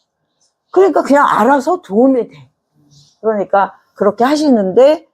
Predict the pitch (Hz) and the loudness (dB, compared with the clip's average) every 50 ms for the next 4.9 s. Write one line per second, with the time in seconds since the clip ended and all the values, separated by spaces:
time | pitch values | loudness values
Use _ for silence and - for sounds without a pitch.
0 | _ _ _ _ _ _ - 185 175 185 180 170 156 139 - 147 147 143 - _ | _ _ _ _ _ _ -14 -12 -10 -8 -8 -8 -8 -6 -4 -4 -4 -6 -8 _
1 | _ _ _ _ _ _ _ - 143 139 123 135 - _ _ _ - - 302 339 | _ _ _ _ _ _ _ -6 -4 -4 -4 -4 -8 _ _ _ -12 -6 -2 0
2 | 339 311 285 262 - - 214 180 180 - - 151 151 156 175 170 - - 151 165 | 2 2 2 2 0 -2 -4 -6 -8 -6 -4 -4 -2 -2 -2 -2 0 0 0 0
3 | 156 185 180 139 120 127 - - 185 208 208 190 175 165 156 151 147 151 139 139 | 2 2 2 2 0 -2 -4 -4 -2 -2 -2 -2 -2 -4 -6 -8 -8 -8 -6 -6
4 | 147 170 208 208 185 156 - _ - 131 135 139 147 147 143 131 - | -4 -4 -4 -4 -6 -8 -12 _ -10 -8 -6 -6 -4 -4 -6 -6 -8